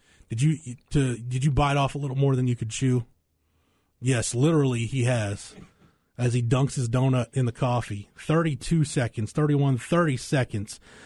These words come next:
Uh, C B, I don't know if he's nauseous yet, but Cam doesn't look like he's well, he just shook his head yes. We do have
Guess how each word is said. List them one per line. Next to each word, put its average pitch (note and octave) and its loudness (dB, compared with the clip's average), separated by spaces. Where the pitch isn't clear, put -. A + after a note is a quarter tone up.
Uh, D#3 6
C A#3+ 2
B, B3 6
I D#3+ 2
don't C#4 2
know B3+ 4
if G#3+ 2
he's G3 4
nauseous E3+ 0
yet, C3+ 2
but A#2 -2
Cam G3 4
doesn't D#3 2
look C#3+ 2
like B2 0
he's B2+ -2
well, C3+ 2
he F#3 4
just D3+ -2
shook D3+ 0
his A2 -4
head A2+ 0
yes. G#2 -2
We C3 2
do G3+ 4
have E3 0